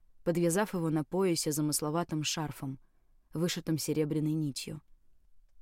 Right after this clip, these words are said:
Вымывшись, получив дозу любви и объятия от Валена и отогревшись, я больше не могла игнорировать тянущий голод. Когда Вален проснётся,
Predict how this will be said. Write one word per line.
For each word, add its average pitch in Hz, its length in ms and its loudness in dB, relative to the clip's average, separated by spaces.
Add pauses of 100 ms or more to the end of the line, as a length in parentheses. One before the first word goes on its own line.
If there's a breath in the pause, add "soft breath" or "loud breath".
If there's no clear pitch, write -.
(140)
Вымывшись, 175 840 2 (500)
получив 190 460 2
дозу 185 380 4
любви 180 440 2
и 185 40 4
объятия 175 520 2
от 160 120 -4
Валена 170 560 2 (280)
и 180 60 4
отогревшись, 175 840 0 (580)
я 156 200 2
больше 170 320 2
не 165 120 4
могла 165 400 2
игнорировать 151 600 0
тянущий 147 560 0
голод. 139 560 -6 (760)
Когда 170 320 4
Вален 165 280 6
проснётся, 165 680 0